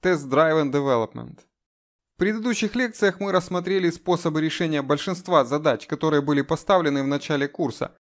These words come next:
Мы знаем различные способы организации клиент-серверного взаимодействия, преимущества и недостатки каждого способа.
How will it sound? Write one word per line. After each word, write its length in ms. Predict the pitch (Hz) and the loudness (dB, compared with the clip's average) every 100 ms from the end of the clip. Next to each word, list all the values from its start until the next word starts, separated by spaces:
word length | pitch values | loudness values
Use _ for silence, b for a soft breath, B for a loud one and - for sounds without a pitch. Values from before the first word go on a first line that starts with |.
| _ | _
Мы 100 | 220 | -4
знаем 260 | 208 185 151 | 0 2 4
различные 480 | 175 185 180 165 147 | 2 2 -2 -2 -4
способы 440 | - 151 - 131 | -2 -4 0 0
организации 640 | 135 147 156 147 135 - | 0 0 0 4 2 2
клиент-серверного 720 | 120 135 135 - 139 117 117 120 | -4 -4 -4 0 0 0 -4 -6
взаимодействия, 920 | 127 165 196 220 247 - 214 196 b b b | -4 -4 -2 -2 -4 -2 -2 -2 b b b
преимущества 580 | - 208 226 175 175 170 | -4 0 0 -2 -4 -2
и 20 | |
недостатки 580 | 160 151 156 151 127 - | 0 2 2 2 0 -2
каждого 380 | 143 160 170 202 | -2 0 2 -2
способа. 720 | 202 - 226 208 190 180 180 | -2 0 0 0 0 0 -2